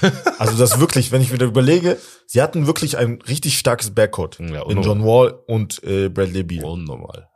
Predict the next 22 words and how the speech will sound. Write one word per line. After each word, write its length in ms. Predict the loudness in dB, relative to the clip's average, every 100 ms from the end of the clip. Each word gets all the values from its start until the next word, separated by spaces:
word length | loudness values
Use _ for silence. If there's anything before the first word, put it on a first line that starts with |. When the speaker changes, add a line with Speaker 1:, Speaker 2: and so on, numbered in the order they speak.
| _
Speaker 1:
Unnormal. 160 | -4 -4
Speaker 2:
Also 120 | 0
du 100 | 2
hattest 300 | 2 0 -4
wirklich 360 | -4 -4 -6 -10 _ _ _ _ -12
die 140 | -10 -2
paar 160 | 2
Jahre, 280 | 4 4 2
wo 120 | 0 0
auch 220 | -2 -4
die, 260 | -8 -6 -6
äh, 280 | -4 -4 -4
Golden 200 | -4 -4
State 180 | -4 2
Warriors 360 | 2 2 -2
mit 180 | -8 -8
Steph 300 | 0 0 0
und 220 | -6 -6
Clay 320 | -2 0 0 -4 -8
richtig 240 | -6 -6
stark 280 | -2 -2 -2
waren. 160 | -2